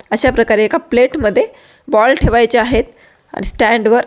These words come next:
आणि आपल्याला झाकण ठेवायचं आहे आणि दहा मिनटं छान वाफवून घ्यायचे आहेत. तिकडे छान वाफते तोपर्यंत इकडे आपण छान असा मसाला तयार करून घेऊयात.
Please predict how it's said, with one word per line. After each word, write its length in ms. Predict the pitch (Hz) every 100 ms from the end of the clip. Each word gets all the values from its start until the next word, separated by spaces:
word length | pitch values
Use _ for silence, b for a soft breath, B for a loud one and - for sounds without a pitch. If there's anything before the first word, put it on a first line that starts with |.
| -
आणि 160 | 208
आपल्याला 240 | 208 208 277
झाकण 420 | - 254 - 277
ठेवायचं 360 | 302 233 214 226
आहे 160 | 254
आणि 240 | - 202 202
दहा 300 | 220 220 240
मिनटं 260 | 233 202 220
छान 140 | 247
वाफवून 400 | 330 330 - 202
घ्यायचे 360 | 190 233 233 190
आहेत. 220 | 196 185 - _ B B B B B -
तिकडे 220 | 254 247 262
छान 280 | - 240
वाफते 480 | 240 220 220 - 247 247 -
तोपर्यंत 440 | 233 233 233 233
इकडे 260 | 226 220 233
आपण 240 | - 220 277
छान 200 | 214 214
असा 120 | 269
मसाला 400 | 240 202 220 208
तयार 180 | 208 196
करून 260 | 185 196 202
घेऊयात. 420 | 226 233 185